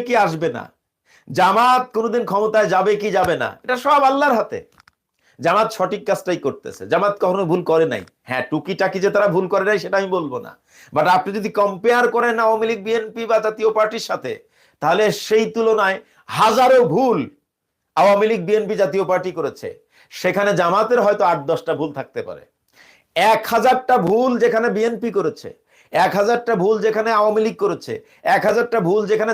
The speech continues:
জাতীয় পার্টি করেছে, সেখানে জামাত হয়তো আট, দশটা, পনেরোটা ভুল করেছে, এর বেশি না। আপনি আমার সাথে একমতও হতে পারেন, দ্বিমতও করতে পারেন, up to you। বুঝলে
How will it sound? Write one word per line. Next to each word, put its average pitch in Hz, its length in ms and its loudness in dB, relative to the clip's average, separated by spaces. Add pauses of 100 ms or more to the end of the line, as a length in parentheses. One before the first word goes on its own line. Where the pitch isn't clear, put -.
জাতীয় 202 300 -2
পার্টি 220 280 0
করেছে, 202 280 -2 (320)
সেখানে 220 220 0 (120)
জামাত 233 340 2 (100)
হয়তো 214 200 0
আট, 180 200 4 (140)
দশটা, 185 340 -2
পনেরোটা 165 320 -4
ভুল 143 220 -6
করেছে, 120 300 -10
এর 120 120 -6
বেশি 95 220 -14
না। 104 60 -20 (2500)
আপনি 147 440 -2 (240)
আমার 143 220 -2
সাথে 180 200 -4
একমতও 147 540 -2
হতে 196 200 -2
পারেন, 208 240 -2
দ্বিমতও 131 460 -6
করতে 110 300 -6
পারেন, 82 200 -4 (280)
up 135 100 -6 (140)
to 139 60 -2 (180)
you। 107 120 -8 (460)
বুঝলে 147 360 2